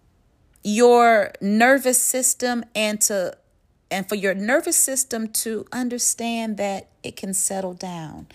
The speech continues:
So in understanding the effects and in understanding that our cortisol triggers and gets us into a state of hyper being,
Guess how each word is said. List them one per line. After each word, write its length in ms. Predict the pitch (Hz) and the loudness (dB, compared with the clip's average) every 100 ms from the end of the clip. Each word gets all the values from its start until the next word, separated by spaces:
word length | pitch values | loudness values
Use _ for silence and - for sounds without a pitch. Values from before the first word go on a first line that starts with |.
| - - - | -20 -18 -4
So 540 | - 285 269 254 254 - _ _ _ _ _ _ _ _ _ _ _ _ _ _ _ - | 2 4 4 4 -2 -8 _ _ _ _ _ _ _ _ _ _ _ _ _ _ _ -2
in 160 | 226 269 | 4 4
understanding 760 | 302 330 - 233 226 220 214 | 4 4 2 0 -2 0 0
the 140 | 202 202 | 2 0
effects 840 | 202 139 98 - - - - - - _ _ _ _ _ _ _ _ _ _ _ _ _ - - - | 0 -4 -4 -4 -2 2 0 -2 -8 _ _ _ _ _ _ _ _ _ _ _ _ _ -10 -8 -8
and 100 | 147 | -6
in 100 | 185 | -2
understanding 1040 | 233 233 - 214 208 202 196 190 185 190 - - - - | 0 0 2 2 2 0 -2 -2 -4 -6 -10 -20 -20 -2
that 560 | 165 180 170 170 165 - | 4 6 6 4 2 2
our 180 | 165 170 | 2 2
cortisol 960 | - 220 214 208 196 180 170 160 160 _ _ _ - | 4 4 4 0 2 4 4 2 -4 _ _ _ -6
triggers 920 | - - 233 202 220 214 214 214 - - | -2 4 4 4 4 4 2 0 -4 -2
and 300 | 160 160 160 | 0 0 0
gets 340 | 185 202 - 185 | 0 0 2 2
us 320 | 180 170 - | 2 0 0
into 840 | 185 180 180 - 196 175 170 165 160 - - - - | -2 -4 -2 -2 0 0 0 -2 -6 -14 -20 -14 2
a 140 | 170 170 | 4 4
state 420 | - 190 185 185 | 2 2 0 0
of 100 | 175 | -4
hyper 440 | - 180 185 180 | 0 0 0 -4
being, 680 | 151 175 175 151 143 - | -6 -6 -4 -4 -8 -12